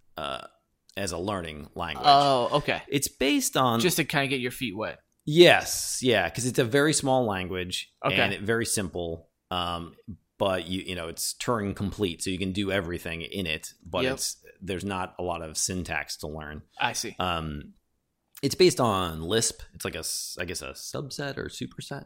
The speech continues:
Speaker 1: I guess
Speaker 2: Okay.
Speaker 1: superset of Lisp.
Speaker 2: Of Lisp, yep.
Speaker 1: Um, and Lisp, of course, is an old-timey language.
Speaker 2: Right.
Speaker 1: It's been around for a long time.
Speaker 2: Yep.
Speaker 1: Um, and, uh, one of those languages that never really took off, but is often held in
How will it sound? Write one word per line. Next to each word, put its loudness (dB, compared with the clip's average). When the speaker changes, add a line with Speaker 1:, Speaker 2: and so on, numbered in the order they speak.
Speaker 1:
I -8
guess -4
Speaker 2:
Okay. 2
Speaker 1:
superset -4
of -8
Lisp. -4
Speaker 2:
Of -6
Lisp, -6
yep. -4
Speaker 1:
Um, 0
and 0
Lisp, 4
of 0
course, -2
is -4
an -6
old-timey -6
language. -8
Speaker 2:
Right. -2
Speaker 1:
It's -12
been -6
around -10
for -10
a -4
long 0
time. -10
Speaker 2:
Yep. -6
Speaker 1:
Um, -4
and, -6
uh, -6
one -4
of -2
those -2
languages -4
that -8
never -4
really -2
took -4
off, 0
but -6
is -6
often -4
held -6
in -12